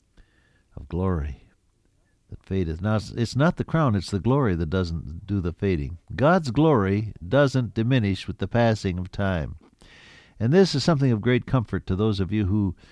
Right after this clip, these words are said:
may have passed the shady side of, let's say, sixty. And you're in the, uh, you've, you've gone through the, uh, you've gone through the turbulent twenties and the, and the, uh,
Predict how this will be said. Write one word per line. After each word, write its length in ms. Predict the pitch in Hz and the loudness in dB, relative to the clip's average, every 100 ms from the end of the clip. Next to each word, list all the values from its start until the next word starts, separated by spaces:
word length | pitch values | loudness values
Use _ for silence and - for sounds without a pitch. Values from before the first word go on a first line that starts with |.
| _ _ | _ _
may 220 | 98 131 | 0 4
have 200 | 117 104 | 4 2
passed 400 | - 123 117 - | 0 2 2 0
the 260 | 101 95 85 - _ _ _ _ | 0 0 -2 -8 _ _ _ _
shady 380 | - 131 123 104 | -2 2 4 4
side 340 | - 117 110 | 2 2 4
of, 100 | 90 | 2
let's 220 | 92 101 - | 0 -2 0
say, 160 | 107 | 0
sixty. 560 | - 127 - - 80 - _ _ _ _ _ _ _ _ _ - - - - _ _ _ - | 0 -2 -2 -4 -4 -6 _ _ _ _ _ _ _ _ _ -20 -20 -20 -20 _ _ _ -4
And 380 | 110 107 95 | 0 0 0
you're 320 | 95 101 120 127 | 0 4 6 6
in 160 | 113 | 4
the, 280 | 107 101 92 | 2 0 0
uh, 140 | 92 85 - _ _ _ _ _ _ _ _ _ - | -2 -4 -10 _ _ _ _ _ _ _ _ _ -18
you've, 800 | - 90 50 85 87 82 101 92 | -12 -12 -8 -6 -4 -2 -2 -2
you've 180 | 104 95 | -4 -4
gone 280 | 107 120 110 | 0 0 0
through 240 | - 123 | 0 0
the, 300 | 95 98 92 | 2 2 2
uh, 100 | 92 82 - _ _ _ _ _ - | -2 -4 -10 _ _ _ _ _ -10
you've 200 | 87 87 | -8 -2
gone 260 | 113 117 | 0 0
through 220 | 95 113 87 | -2 -4 -4
the 120 | 95 | -4
turbulent 560 | - 131 104 104 101 | 0 0 2 0 -2
twenties 400 | - 120 113 104 | -2 0 0 0
and 180 | 95 90 | -2 -2
the, 220 | 90 90 80 _ - - _ _ _ | -2 -4 -6 _ -20 -20 _ _ _
and 360 | - 92 90 87 | -6 -2 -2 -2
the, 280 | 92 87 | -2 -2
uh, 100 | 82 | -2